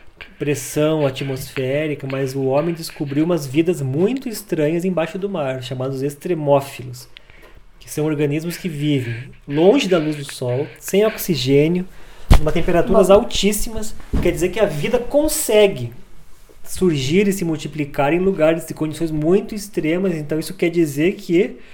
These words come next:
Speaker 1: Fazendo uma analogia, pode ser que tenha vida até em, nas temperaturas extremas de Vênus, por exemplo. Uma vida um pouco diferente, mas a vida se adapta, né, essas características aí.
Speaker 2: Bom, agora com a lista de, dos cinco lugares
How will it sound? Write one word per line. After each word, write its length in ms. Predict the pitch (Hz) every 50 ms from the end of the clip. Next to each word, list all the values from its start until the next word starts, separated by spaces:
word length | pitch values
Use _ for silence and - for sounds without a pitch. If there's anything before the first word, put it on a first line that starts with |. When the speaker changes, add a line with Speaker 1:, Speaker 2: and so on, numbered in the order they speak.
| - - - - - - - - - -
Speaker 1:
Fazendo 220 | - 156 147 165
uma 100 | 170 180
analogia, 640 | 170 156 156 156 151 147 135 120 113 123 156 202 214
pode 260 | 202 - 151 143 143 -
ser 160 | - 254 262
que 100 | 254 -
tenha 280 | - 214 202 185 160 143
vida 220 | 135 156 156 156
até 240 | 151 151 - - 139
em, 460 | 139 143 160 220 277 294 302 294 285
nas 220 | 254 226 190 190 -
temperaturas 680 | - 196 196 196 175 165 165 - 175 175 208 226 220
extremas 720 | 214 208 - - - 214 202 202 226 233 220 175 147 131 123
de 160 | 123 123 135
Vênus, 460 | 123 123 131 147 156 165 160 143 123
por 160 | - - 120
exemplo. 260 | 113 117 113 107 104 117
Uma 60 | 123
vida 160 | 123 135 156
um 40 | 185
pouco 200 | 175 - 190 208
diferente, 800 | 196 208 202 - 254 247 247 240 214 185 160 143 - - - - - - -
mas 200 | - 135 131 123
a 60 | 131 127
vida 180 | 127 143 151 165
se 160 | - - 185
adapta, 580 | 196 190 185 175 165 156 160 - - - -
né, 120 | 117 123 131
essas 200 | 135 - 131 -
características 760 | - 131 127 127 - - 160 143 139 135 - - 165 156 170
aí. 200 | 165 131 120 120 - - -
Speaker 2:
Bom, 140 | - 240 240
agora 380 | 233 220 220 220 233 233 240 240
com 100 | 262 269
a 80 | 262
lista 400 | 254 247 247 277 285 285 - 269
de, 240 | 226 226 247 247 240
dos 220 | 220 226 240 220
cinco 360 | - - - 359 392 403 381 381
lugares 380 | 349 311 269 269 269 277 285